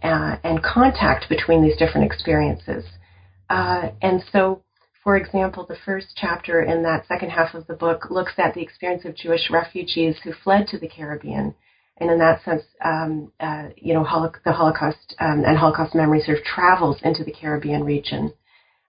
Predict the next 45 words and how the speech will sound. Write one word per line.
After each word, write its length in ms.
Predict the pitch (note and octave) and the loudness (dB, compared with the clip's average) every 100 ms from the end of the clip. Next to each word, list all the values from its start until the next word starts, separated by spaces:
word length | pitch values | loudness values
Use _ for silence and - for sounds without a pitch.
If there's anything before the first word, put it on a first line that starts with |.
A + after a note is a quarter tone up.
| - | 2
Uh, 160 | D#3+ D#3+ | 4 6
and 140 | E3+ | 4
then 140 | F3+ F3 | 4 4
in 100 | E3+ | 4
the 140 | E3 | 4
chapter 340 | F#3+ F3 - E3 | 2 2 2 4
after 380 | A3 B3 G3+ | 4 4 2
that, 300 | D3+ D3+ D3 | 4 2 4
I 100 | D#3 | 4
look 360 | D#3+ E3 E3 - - _ - | 4 4 0 -2 -18 _ 0
in 160 | E3+ E3 | 2 2
part 460 | - E3 D#3+ D#3+ - | 4 6 4 2 2
at, 340 | E3 E3 D#3+ - _ _ - | 4 4 2 -4 _ _ 0
uh, 200 | E3 D#3 | 4 4
Black 440 | D#3 E3 A3 - - | 4 4 4 2 0
victims 420 | - - D3+ - | 0 4 4 4
of 120 | - | 2
the 60 | D3+ | 2
Holocaust, 560 | D3 C3 - C#3+ C#3+ - | 4 2 2 -2 -2 -6
so 60 | |
sort 180 | D3+ D#3+ | -4 -2
of 80 | D3+ | 0
the 140 | D#3 | 2
inverse, 460 | F3+ G#3 E3+ D3+ - | 6 6 6 0 0
where 160 | D#3+ D3+ | -2 0
we 180 | D#3 - | -2 -6
see 100 | D#3 | -12
people 320 | F3+ F3+ E3 | -10 -6 -6
from 160 | E3+ E3+ | -4 -2
the 80 | E3 | -2
Caribbean 600 | E3+ D#3 D3+ D3+ D3+ D3+ _ _ | -2 -2 0 0 0 -2 _ _
traveling 480 | - E3 E3 D#3+ D#3 - | -2 2 4 4 2 2
to 120 | G3+ F#3 | 2 4
Europe, 360 | E3 D3+ D3+ - E3 | 4 4 2 0 0
um, 260 | D#3 D3+ | 4 4
being 380 | D3+ D#3+ D#3 D3+ - | 4 4 6 4 2
caught 280 | E3 D#3+ | 2 4
up 220 | E3 E3 - | 6 4 2
in 160 | D#3+ | 4
the 100 | D3+ | 6
events 380 | D3+ D3+ D#3 D3+ | 4 4 4 2
of 140 | D#3+ D3+ | -2 -2
World 220 | D3+ C#3+ - | -2 -2 -6
War 160 | C#3+ - | -10 -10
Two. 300 | E3+ D#3+ D3+ | -6 -4 -4